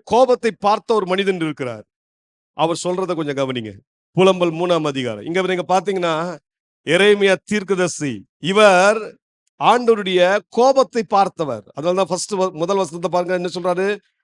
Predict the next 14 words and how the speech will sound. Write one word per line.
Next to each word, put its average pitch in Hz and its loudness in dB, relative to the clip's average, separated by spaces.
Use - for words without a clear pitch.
"ஆண்டவருடைய 202 4
சினத்தின் 220 -2
மிலாற்றினால் 180 2
உண்டான 214 4
சிறுமையை 220 2
கண்ட 214 0
புருஷன் 233 0
நான்." 139 4
ஆண்டவருடைய 180 -2
கோபத்தை 220 0
பார்த்தவருங்க. 143 -4
அதனாலதான் 160 0
அவர் 147 -4
எப்பவுமே 170 -6